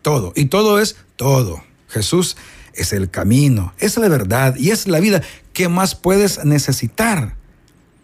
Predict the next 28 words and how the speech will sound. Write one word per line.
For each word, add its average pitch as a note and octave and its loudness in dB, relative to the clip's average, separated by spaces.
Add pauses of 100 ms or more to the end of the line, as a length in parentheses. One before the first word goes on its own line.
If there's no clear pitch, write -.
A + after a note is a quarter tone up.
(120)
Hermano, F3+ 2
lo C#3+ 2
que C#3+ -2
tú G3 0
y G3 4
yo G#3 2
necesitamos G#3 2 (380)
es G#3 -2
a B3 4
Jesús, A#3+ 2 (220)
punto. D3 0 (580)
¿Tienes F3+ 0
a G#3+ 2
Jesús? G#3 0 (280)
Lo B2 0
tienes C3+ 2
todo. D2 -6 (360)
¿Piensas E3+ 0
que D#3 0
estás E3+ 0
sin E3+ 2
nada? C4 0 (640)
Bueno, F3+ 0
a A3 4
veces G3+ 0
cuando F3 0
estamos F3 2
experimentando, D#3 2